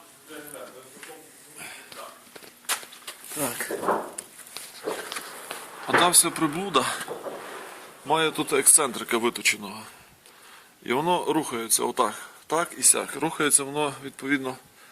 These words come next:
це є жорстка конструкція на пилорамі. Це є жорстка конструкція,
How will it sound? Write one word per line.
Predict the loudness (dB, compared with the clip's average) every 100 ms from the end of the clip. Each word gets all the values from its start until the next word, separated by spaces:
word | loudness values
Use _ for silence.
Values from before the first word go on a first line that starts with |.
| -20 -20 -18 -18 -18 -14 -14 -14 -10 0
це | 2 4
є |
жорстка | 2 2 2
конструкція | 0 0 0 2 2 0 -4 -14 -12
на | -6
пилорамі. | -4 -2 0 -2 -4 -10 -20 _ -18 -18 -18 -20 -20 -18 -16 -6
Це | 2
є | 2
жорстка | 2 0 0
конструкція, | 0 0 2 4 4 2